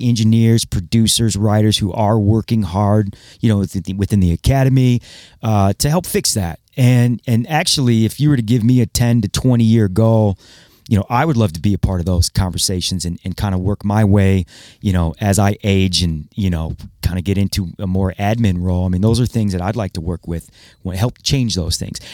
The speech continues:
And that doesn't mean that artists aren't, at the same time, artists are getting taken advantage of as well. So I think we would all, each position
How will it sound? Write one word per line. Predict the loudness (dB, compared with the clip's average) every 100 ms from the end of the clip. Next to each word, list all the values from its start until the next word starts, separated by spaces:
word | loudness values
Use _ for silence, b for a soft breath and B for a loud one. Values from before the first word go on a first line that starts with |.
| B
And | -2
that | -2
doesn't | -2 -2 0
mean | 0 0
that | -2 -2
artists | 0 0 0
aren't, | -2 -4 -6 B B B
at | -4
the | -2
same | -2 0 0
time, | 0 -2 -2 0
artists | 0 2 -2 -4 _ -4
are | -4 _ -2
getting | 0 2
taken | 0 0 -2
advantage | 0 2 2 2
of | 0
as | -2
well. | -2 -2 -4 -10 B B B B
So | -2 0
I | -2
think | -4 -2
we | -2
would | -2 0
all, | 2 4 2 2
each | 0 0 0
position | -2 0 0 0 -2 -2